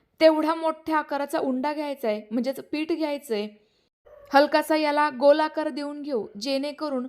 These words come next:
पोळी लाटताना हिला तडे जाणार नाही.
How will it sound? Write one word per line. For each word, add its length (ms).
पोळी 260
लाटताना 440
हिला 340
तडे 220
जाणार 300
नाही. 480